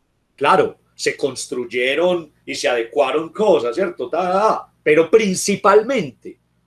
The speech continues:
se compraron varias máquinas a la fábrica Pelton Water Wheel y siete generadores a la General Electric.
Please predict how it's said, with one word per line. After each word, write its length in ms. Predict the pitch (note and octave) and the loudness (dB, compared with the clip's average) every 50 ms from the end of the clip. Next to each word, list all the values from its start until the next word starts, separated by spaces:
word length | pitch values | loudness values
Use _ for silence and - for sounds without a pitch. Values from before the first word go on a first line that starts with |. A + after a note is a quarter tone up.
| _ _ | _ _
se 300 | - - - - C3+ B2 | -20 -14 -10 -10 -10 -8
compraron 880 | - - C3 B2 A#2 - - C3+ C#3 C3+ C3+ C3+ D3 D#3+ D#3+ D3+ C#3 B2 | -6 -8 -8 -8 -8 -8 -6 -4 -2 -2 -2 0 -2 -2 -2 -6 -2 2
varias 640 | - D3+ D#3 D#3+ D#3+ D#3+ - E3 E3 D#3 - D#3 | 4 6 6 6 4 0 -2 -2 -2 -4 -6 -4
máquinas 880 | D#3 D#3+ D3 B2+ - - - F3+ F#3 F#3+ G#3+ G#3 F#3+ - - - _ _ _ _ _ _ _ _ | -2 0 0 0 -2 -6 -8 -8 -6 -6 -6 -8 -10 -14 -16 -20 _ _ _ _ _ _ _ _
a 140 | - A#2+ B2 | -4 -2 0
la 180 | A#2 A#2+ A2+ A2 | 0 0 -2 -4
fábrica 840 | - - - C3+ B2 B2 A#2 C#3 D3+ D3 - E3 C#3+ B2 - - _ _ | -4 -2 0 0 0 0 0 0 -2 -2 0 0 0 0 -2 -6 _ _
Pelton 680 | - E3 E3+ E3+ F3 F3 F3 F3 _ F#3 F3+ F3+ F3 F3 | 0 2 4 4 2 0 0 -2 _ -4 -4 -4 -6 -8
Water 760 | E3 C3 B2 B2+ C#3 D#3+ E3+ E3 D#3+ E3 E3 E3 D#3+ D#3 C#3+ B2+ | -10 -6 0 2 4 4 4 4 2 0 -2 -4 -4 -6 -8 -10
Wheel 580 | A2+ A2 C3+ G3+ G#3+ D#3+ B2 G#2+ F2+ F2 - _ _ _ _ _ _ _ _ _ _ _ _ _ _ _ - - - _ | -6 0 2 4 4 4 4 2 -2 -8 -14 _ _ _ _ _ _ _ _ _ _ _ _ _ _ _ -20 -20 -14 _
y 180 | C3 C#3 C#3+ | -6 -6 -4
siete 580 | C3+ - - - C#3+ C#3 C#3+ - - - - F#3+ | -4 -4 -6 -4 0 2 2 2 2 0 -2 -2
generadores 1120 | - - - F#3 F3 F#3+ G3 G3 G3+ G3+ G3+ G#3 G3 F3+ E3 D#3 D#3 D3 - - - _ _ | -2 -2 -2 -2 0 0 0 2 2 4 4 4 4 2 2 2 0 -2 -4 -6 -12 _ _
a 160 | B2+ B2+ B2+ | -4 -4 -4
la 200 | A2+ A#2 A2 A2 | -4 -4 -8 -8
General 540 | - - - A2 G2+ G2 G#2 G#2+ B2 C3 A#2+ | -8 -10 -10 -10 -10 -12 -10 -6 -6 -4 -4
Electric. 640 | A#2+ B2 C#3+ A#3 G#3 - - - G2 F#2+ - _ _ | -2 2 4 4 4 2 -2 -10 -16 -16 -20 _ _